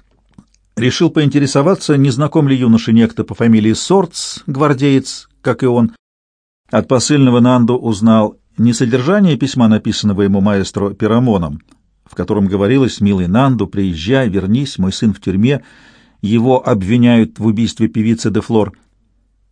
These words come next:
а то, о чём в нём шла речь в общих чертах. «Ваш друг по имени Андрео, лейтенант, сидит в тюрьме по обвинению в убийстве. И некто по имени Перрамон,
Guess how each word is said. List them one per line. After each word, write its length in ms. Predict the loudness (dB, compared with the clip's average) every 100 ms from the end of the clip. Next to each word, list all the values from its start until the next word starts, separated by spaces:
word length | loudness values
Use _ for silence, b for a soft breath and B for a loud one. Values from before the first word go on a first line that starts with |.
| -4
а 140 | -2
то, 240 | 0 0 0
о 60 |
чём 240 | -2 -2 -2
в 60 |
нём 140 | 0 -2
шла 200 | 0 2
речь 220 | 2 0
в 40 |
общих 260 | -4 -4 -10
чертах. 580 | -6 -6 -4 -6 -6 -20 _ _ _ _ _ _ _ _
«Ваш 220 | -4 -2
друг 260 | 0 -2 0
по 120 | 0
имени 220 | 2 4
Андрео, 640 | 4 4 2 2 2 -2 -4
лейтенант, 440 | -6 -4 -4 -4 -4
сидит 260 | -4 -4
в 60 | -2
тюрьме 340 | -2 0 -2
по 140 | -2 -4
обвинению 480 | -2 -2 0 0
в 60 | -2
убийстве. 520 | -2 -4 -6 -10 -14 -16 b b b b b b b b
И 160 | -2 2
некто 440 | 4 2 0 -2
по 160 | 0 0
имени 420 | 2 2 2 2
Перрамон, 800 | 2 0 2 2 2 4 2 2